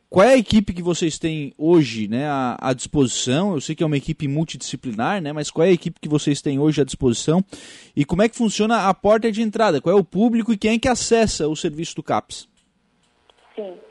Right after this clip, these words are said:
Speaker 2: a nossa porta de entrada é acesso aberto, né, uma porta aberta, então o paciente que identifica que tá precisando de um apoio, ele pode nos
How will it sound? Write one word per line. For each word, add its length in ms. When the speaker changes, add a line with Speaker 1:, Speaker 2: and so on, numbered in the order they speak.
Speaker 2:
a 140
nossa 260
porta 320
de 140
entrada 440
é 120
acesso 840
aberto, 580
né, 160
uma 180
porta 300
aberta, 420
então 300
o 40
paciente 540
que 280
identifica 680
que 120
tá 140
precisando 600
de 60
um 160
apoio, 680
ele 220
pode 920
nos 180